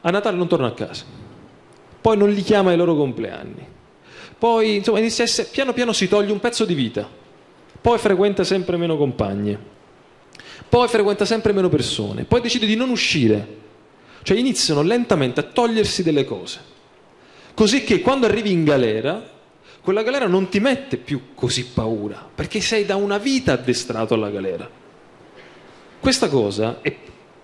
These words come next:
è paurosa, cioè almeno io mi spavento perché vedo in volto la maschera del potere.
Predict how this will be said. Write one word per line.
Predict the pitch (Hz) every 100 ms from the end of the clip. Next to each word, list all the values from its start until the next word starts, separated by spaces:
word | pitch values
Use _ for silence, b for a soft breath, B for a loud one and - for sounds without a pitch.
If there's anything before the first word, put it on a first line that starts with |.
| -
è | -
paurosa, | 170 262 190 117 101
cioè | - 135
almeno | 135 165 160
io | 147
mi | 147 139
spavento | - - 147 131 143 147 185
perché | 160 - 135
vedo | 165 151 117 123
in | - 165
volto | 147 139 160 190 190 196 - - - - - - _ _ _ - - - - -
la | 117
maschera | 131 135 - 113
del | 101
potere. | 135 185 120 82